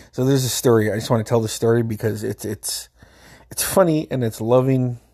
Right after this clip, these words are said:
and I think about it a lot. So in two thousand and seven, I was leaving the airport,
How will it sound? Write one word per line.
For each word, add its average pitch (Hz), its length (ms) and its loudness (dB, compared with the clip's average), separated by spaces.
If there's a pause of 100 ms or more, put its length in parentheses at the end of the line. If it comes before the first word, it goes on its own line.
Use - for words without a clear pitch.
(1300)
and - 100 -4
I 113 40 2
think 120 180 0
about 113 220 4
it 104 120 -6
a 104 40 -12
lot. 101 380 -12 (1300)
So 131 140 0
in 110 80 0
two 143 160 0
thousand 131 360 6
and 110 120 -2
seven, 113 400 2 (920)
I 117 180 6
was 110 520 4 (540)
leaving 131 500 2
the 143 140 2
airport, 123 640 4